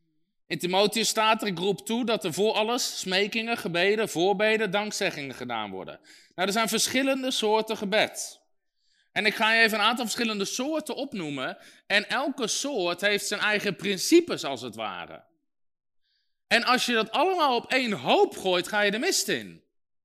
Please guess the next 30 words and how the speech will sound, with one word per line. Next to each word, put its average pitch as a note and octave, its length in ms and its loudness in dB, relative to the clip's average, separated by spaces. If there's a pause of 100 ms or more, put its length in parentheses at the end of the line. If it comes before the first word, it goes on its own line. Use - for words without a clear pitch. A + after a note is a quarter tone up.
(380)
Net C4+ 180 0
zoals B3+ 220 2
dat A3+ 200 0
je A3+ 60 -4
met G#3 180 -2
sporten, A3+ 500 0
iedere D4+ 320 4
sport E4+ 360 -4
heeft A3 180 -4
zijn A3 120 -6
eigen G#3+ 560 -2 (200)
spelregels. F#3 1200 0 (580)
Maar B3+ 100 -2
als B3+ 100 0
je C4 60 2
alle F#4+ 240 0
spelregels B3 580 2
van B3 120 -2
alle F4 140 0
sporten E4 340 -2
op G3+ 60 -6
één B3+ 160 0
hoop E4 240 -2
gooit, G#3+ 200 -2
ga C#4 120 -2
je D4 60 2
de F4 60 -2
mist G4+ 260 -2
in. D3 180 -2
Amen. F#3 460 -2